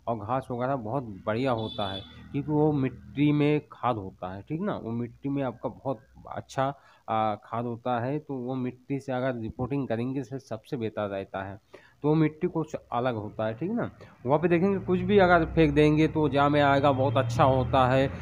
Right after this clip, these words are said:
पौधा में बहुत तेज़ी से बढ़, ग्रो होता है उस मिट्टी में। तो हमने वो मिट्टी में, आ, हमेशा करते हैं, क्योंकि हमारे पास वो मिट्टी है। तो कोई भी पौधा हम reporting करते हैं तो उसी मिट्टी में ही करते हैं, अलग से कोई मिट्टी, आ, नहीं लेते हैं।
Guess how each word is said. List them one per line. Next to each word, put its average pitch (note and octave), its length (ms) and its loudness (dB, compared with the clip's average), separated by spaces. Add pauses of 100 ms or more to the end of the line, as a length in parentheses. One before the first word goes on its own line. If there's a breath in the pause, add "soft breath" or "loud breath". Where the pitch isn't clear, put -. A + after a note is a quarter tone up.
(200 loud breath)
पौधा C3+ 300 6
में C#3+ 220 4
बहुत B2+ 180 6
तेज़ी C#3+ 400 0
से C#3+ 120 2
बढ़, B2+ 240 6
ग्रो A#2+ 340 4
होता B2+ 340 4
है C3+ 180 4
उस C#3+ 260 -2
मिट्टी A#2 300 -2
में। - 460 -6
तो C#3 80 6
हमने D#3 260 6
वो E3+ 180 10
मिट्टी A#2 280 2
में, A2 340 2
आ, G#2+ 260 2 (680)
हमेशा B2 360 -2
करते A#2+ 320 -2
हैं, E3 120 2
क्योंकि D3+ 260 2
हमारे C#3 300 2
पास D3+ 260 0
वो B2 80 0
मिट्टी B2+ 380 -4 (100)
है। A#2+ 260 2 (460 loud breath)
तो C#3 100 -2
कोई E3+ 320 4
भी F#3+ 120 -2
पौधा E3 320 2
हम F3 160 2
reporting D3 480 0
करते D3 300 0
हैं F3 80 2
तो E3+ 160 2
उसी D3 180 0
मिट्टी C#3 320 0
में A#2 140 2
ही A2+ 60 0
करते A#2 340 -2
हैं, - 520 -4
अलग C#3 160 2
से C#3+ 140 -6
कोई C3+ 160 2
मिट्टी, C3 480 0
आ, B2+ 60 -4 (420)
नहीं A#2 280 -2
लेते A#2 280 -2
हैं। D3+ 220 -2